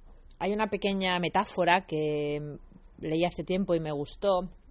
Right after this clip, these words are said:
que dicen que, bueno, que hay como tres tipos de personas en trabajos y en la vida, ¿no? Que sería como, bueno, que es un señor que va a un mercado y ve que hay tres tipos, tres cajas con tres tipos de cangrejos, ¿no?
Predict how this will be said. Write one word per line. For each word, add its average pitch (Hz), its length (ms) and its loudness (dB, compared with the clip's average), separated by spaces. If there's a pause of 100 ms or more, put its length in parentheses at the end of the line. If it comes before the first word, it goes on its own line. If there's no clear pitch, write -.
que 156 100 -8
dicen 160 320 0
que, 160 140 -6
bueno, 156 240 -6
que 156 80 -4
hay 156 80 -4
como 165 240 -6
tres 160 300 -4
tipos 151 600 -4
de 143 220 -4
personas 151 640 -6
en 139 400 -12
trabajos 156 600 -4
y 160 40 -6
en 139 60 -8
la 131 120 -4
vida, 135 240 -2
¿no? 165 180 -10 (640)
Que 165 100 -6
sería 165 480 0
como, 160 300 -6
bueno, 143 240 -8
que 143 320 -6
es 143 160 -8
un 165 80 -8
señor 151 260 -6
que 156 80 -6
va 143 60 0
a 147 40 0
un 160 60 -6
mercado 208 460 2
y 180 40 0
ve 165 120 2
que 160 80 -2
hay 160 140 2
tres - 220 -8
tipos, 156 540 -6
tres 160 200 -8
cajas 202 340 -4
con 165 140 -8
tres 160 180 -8
tipos 165 240 -8
de 165 100 -6
cangrejos, 143 640 -10
¿no? 175 120 -12